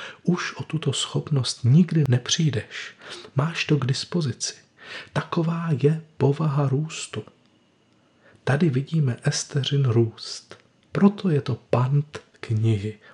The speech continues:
Odteď už to nepůjde jinak. Ester bude aktivní. Mordokaj tedy nabídl štafetu Ester a ona se jí chopila.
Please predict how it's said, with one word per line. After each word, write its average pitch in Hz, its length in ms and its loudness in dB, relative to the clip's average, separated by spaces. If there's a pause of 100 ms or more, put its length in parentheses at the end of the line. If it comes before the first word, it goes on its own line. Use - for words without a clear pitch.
Odteď 160 420 0
už - 140 -6
to 151 120 -2
nepůjde 143 560 0 (140)
jinak. 143 580 0
Ester 131 500 -2
bude 117 500 0 (400)
aktivní. 101 680 -4 (1200)
Mordokaj 160 600 2
tedy 139 220 2
nabídl 127 580 4
štafetu - 680 -6
Ester - 600 -4
a - 180 -6
ona 110 200 2
se - 200 -4
jí 104 120 -4
chopila. 107 600 -4